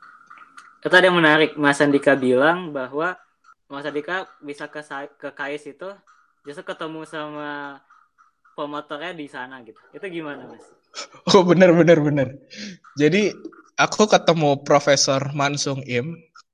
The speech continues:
Speaker 2: Ini beliau emang super famous sih sebenarnya. Cuman aku ketemunya waktu itu di, waktu di acara N M M juga.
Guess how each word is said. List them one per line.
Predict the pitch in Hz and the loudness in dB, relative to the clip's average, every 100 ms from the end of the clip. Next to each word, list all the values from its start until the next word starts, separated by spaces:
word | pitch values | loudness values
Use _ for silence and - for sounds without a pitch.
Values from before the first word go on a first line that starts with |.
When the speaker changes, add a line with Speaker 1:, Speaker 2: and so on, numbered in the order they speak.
| _ _ _ - | _ _ _ -10
Speaker 2:
Ini | 127 156 170 | -2 2 2
beliau | 160 135 131 151 160 143 - _ _ - | 4 4 6 6 6 2 -4 _ _ -2
emang | 131 127 127 120 | -2 0 -4 -2
super | 147 127 135 | -2 0 0
famous | 143 127 156 160 | 2 2 2 0
sih | 147 | -2
sebenarnya. | 143 127 123 131 117 123 - - - | -2 -4 -2 -2 -2 -6 -16 -18 -10
Cuman | 143 156 143 | -4 -4 -4
aku | 135 170 | -4 -4
ketemunya | 165 139 139 139 135 151 165 | -2 -2 -2 -2 -4 -2 -2
waktu | 147 143 | -2 0
itu | 139 156 | 0 2
di, | 135 123 113 92 | 4 4 2 0
waktu | 123 - 131 127 120 117 131 | -4 -4 2 4 4 2 2
di | 131 | 4
acara | 131 131 131 127 127 | 4 4 4 4 4
N | 127 | 2
M | 127 | -2
M | 123 131 | -2 -4
juga. | 123 104 113 131 | -4 -2 0 -2